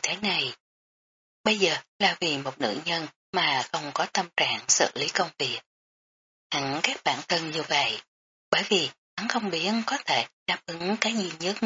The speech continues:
của mẫu hậu hay không. Một ở trong cửa, một ở ngoài cửa, chỉ cách nhau một lớp rèm mỏng. Nhưng bọn họ không biết rằng, chỉ cần đem tấm rèm này vén lên, có lẽ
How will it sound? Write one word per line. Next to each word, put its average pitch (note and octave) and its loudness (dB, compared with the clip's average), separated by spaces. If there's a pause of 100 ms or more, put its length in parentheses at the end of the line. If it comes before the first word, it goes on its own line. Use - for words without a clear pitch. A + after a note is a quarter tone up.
của - 0
mẫu B2 2
hậu - 0
hay E3 -2 (120)
không. D3 0 (1200)
Một D#3+ 0
ở D#3+ 0
trong F#3 -6
cửa, C3 0 (260)
một F#3+ -4
ở B2+ -2
ngoài B2+ -2
cửa, A#2+ -2 (520)
chỉ C#3+ 2
cách G#3+ 0
nhau E3+ 2
một D3 -2
lớp G3 -2
rèm E3 0
mỏng. C3+ -4 (640)
Nhưng C#3+ -4
bọn A#2 2
họ B2+ 2
không F3+ -4
biết - -4
rằng, D3+ 0 (500)
chỉ G#3 -2
cần D3 0
đem D3+ -2
tấm A3+ -2
rèm D#3 0
này C#3 -2
vén D3 -2
lên, E3 -4 (460)
có C#4+ 0
lẽ G#3+ 0